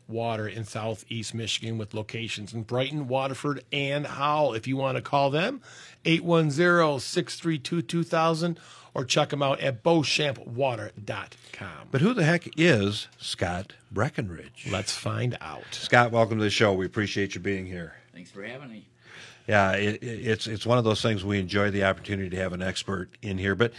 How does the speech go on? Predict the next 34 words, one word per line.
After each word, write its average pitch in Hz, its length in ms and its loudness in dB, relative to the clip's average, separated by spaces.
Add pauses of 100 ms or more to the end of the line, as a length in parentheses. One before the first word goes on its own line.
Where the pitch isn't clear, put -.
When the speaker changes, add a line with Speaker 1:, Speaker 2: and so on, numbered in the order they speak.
(680)
Speaker 2:
I, 160 300 0
I 202 40 2
always 240 200 0
like 196 160 0
the 151 80 -8
question, 101 460 -4
you 127 100 -8
know, 123 240 -2 (100)
what 175 200 0
gives 196 200 -4
you 196 60 -6
the 175 120 -6
right 175 280 -2 (320)
to 110 80 -4
sit 131 220 2
here - 240 -4 (240)
and, 107 260 -4 (160)
and 107 260 0
represent 120 760 0 (340)
a 107 80 -6
company 101 420 -4
like 101 380 -4
Beauchamp 95 480 -4
Water 95 220 -4
Treatment 90 340 -8
Solutions 92 540 -8
to 95 100 -8
people? 87 380 -10 (100)
Give 147 140 -8
us - 120 -16
a 170 40 -8
little 143 140 -4
history. 107 440 -8 (560)
Speaker 3:
Okay. 202 240 -20